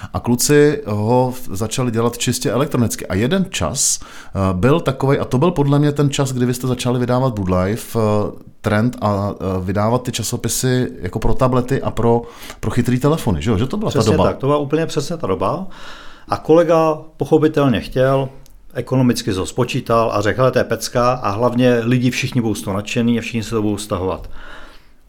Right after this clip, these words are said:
Speaker 2: Ale já jsem v té době někde četl čísla, o, byl takový první magazín, myslím, Dotyk se jmenoval v té době, který
Speaker 1: Ano.
Speaker 2: byl čistě jenom na tablety
Speaker 1: Ano.
Speaker 2: v té době.
Speaker 1: Ano.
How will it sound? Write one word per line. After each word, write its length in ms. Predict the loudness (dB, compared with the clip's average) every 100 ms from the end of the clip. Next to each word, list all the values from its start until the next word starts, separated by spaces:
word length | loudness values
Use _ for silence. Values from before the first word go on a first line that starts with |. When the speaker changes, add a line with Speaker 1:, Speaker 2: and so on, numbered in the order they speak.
| -4
Speaker 2:
Ale 140 | 0
já 80 | 2
jsem 160 | 2 2
v 20 |
té 140 | 6
době 500 | 6 6 6 4 2 -4 -4
někde 300 | -2 2 2
četl 340 | 2 -2 0
čísla, 640 | -2 -2 -6 0 2 2 0
o, 320 | -2 -2 0
byl 140 | 0
takový 240 | 0 2 0
první 380 | 2 2 2 2
magazín, 400 | 2 2 2 0
myslím, 220 | 2 2
Dotyk 320 | 2 0 -4
se 120 | -2
jmenoval 260 | 0 2 0
v 60 |
té 100 | 0
době, 180 | -2 0
který 120 | 2
Speaker 1:
Ano. 100 | 4
Speaker 2:
byl 100 | 4
čistě 380 | 2 0 -2 2
jenom 380 | 2 2 2 4
na 60 | 4
tablety 320 | 2 2 2
Speaker 1:
Ano. 120 | 0
Speaker 2:
v 80 | -2
té 120 | 0
době. 280 | 2 2 -2 -2
Speaker 1:
Ano. 200 | -2